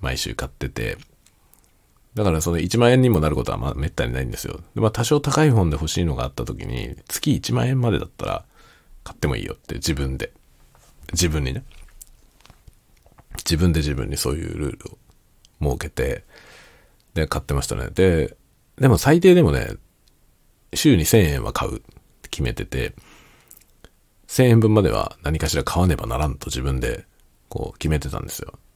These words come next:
だけどね、ほんと欲しいものいっぱいあって、だから毎週行ってはね、ちょっとずつ買ってましたね。だからあの、ディッ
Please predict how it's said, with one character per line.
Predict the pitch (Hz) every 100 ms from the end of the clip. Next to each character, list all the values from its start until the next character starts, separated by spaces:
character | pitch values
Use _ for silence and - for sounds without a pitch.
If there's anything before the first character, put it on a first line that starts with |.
| _
だ | -
け | 92
ど | 64
ね、 | 62
ほ | 57 71
ん | 92
と | 85
欲 | 85
し | 90 135
い |
も | 80
の | -
い |
っ | -
ぱ | -
い | 69
あ |
っ |
て、 | - - - - _ _ - _ _ _ _ _ _
だ | 69
か |
ら | 62 58 50 - -
毎 | 87 90
週 | 87
行 | 80
っ |
て | - 76
は |
ね、 | 58 52 -
ち | 69
ょ |
っ |
と | 71
ず | 67
つ | 69
買 | - 69
っ | - _
て | - 78 - -
ま | -
し | -
た | 92
ね。 | - - - _ _ _ _ _ _ _ _ _ _ _ _ _ _ _ _ _ - - _ _ _ _ _ - -
だ | 85
か | 71
ら |
あ | 64
の、 | 67
デ | 78
ィ |
ッ | 135